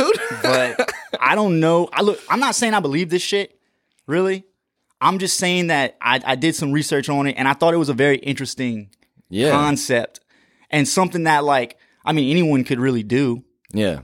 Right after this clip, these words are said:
Speaker 1: You know what I mean? Like, you, if, if you got the time and you hate somebody that much.
Speaker 2: Right. Just make them, make them question reality.
Speaker 1: Right. Exactly. That's what it is.
Speaker 2: Really?
Speaker 1: Question. Yeah.
Speaker 2: Dude, well, a-, and I mean, speaking, I, I, I love talking conspiracy theory shit, but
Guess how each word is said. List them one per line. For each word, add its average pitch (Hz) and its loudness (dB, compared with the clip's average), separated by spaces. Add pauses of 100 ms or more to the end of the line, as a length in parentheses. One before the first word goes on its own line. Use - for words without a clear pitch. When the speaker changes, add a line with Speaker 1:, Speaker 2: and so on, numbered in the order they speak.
Speaker 1:
You 127 -2
know 139 4
what 139 4
I 135 2
mean? 139 0
Like, 113 -2
you, 127 -4
if, 131 -2
if 147 -6
you 131 -8
got 131 0
the 131 -4
time 143 0
and 127 2
you 113 0
hate 139 -2
somebody 117 0
that 113 -2
much. 117 -6
Speaker 2:
Right. 104 0
Just 92 -4
make 104 -2
them, 92 -6 (100)
make 95 -6
them 92 -6
question 98 -4
reality. 80 -6
Speaker 1:
Right. 120 0
Exactly. 117 0
That's 117 -2
what 123 -6
it 110 -6
is. - -10 (100)
Speaker 2:
Really? 104 0
Speaker 1:
Question. 90 -6
Yeah. - -12 (400)
Speaker 2:
Dude, 123 2
well, 117 2
a-, 123 -2
and 123 0
I 117 0
mean, 120 2
speaking, 139 -2
I, 117 -2 (100)
I, 120 0 (400)
I 92 0
love 92 -2
talking 76 -8 (180)
conspiracy 82 -8
theory 78 -8
shit, 80 -8
but 98 -4